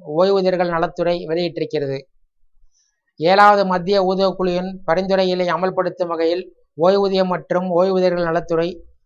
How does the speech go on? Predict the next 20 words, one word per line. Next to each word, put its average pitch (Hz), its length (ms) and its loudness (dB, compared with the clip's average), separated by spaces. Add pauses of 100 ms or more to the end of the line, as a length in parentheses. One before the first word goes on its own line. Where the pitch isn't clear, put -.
(100)
முப்பது 202 360 2
ஐந்து 190 320 2
இரண்டாயிரத்தி 185 480 2
இருபத்தி 185 340 -2
நான்கு 180 340 -2
தேதியிட்ட 180 500 0
ஓ 170 200 2
எம் 185 260 0
எண் 175 200 -6 (540)
இருபத்தெட்டு 190 580 0
மூணு 190 280 -2
இரண்டாயிரத்தி 185 680 2
இருபத்தி 180 320 -2
நான்கு 175 540 -2
பி 190 160 -4
என் 190 240 0
பி 185 140 -4
டபிள்யூ 175 400 -4 (100)
பி 175 200 0
கிராஜுவேட்டி 170 600 0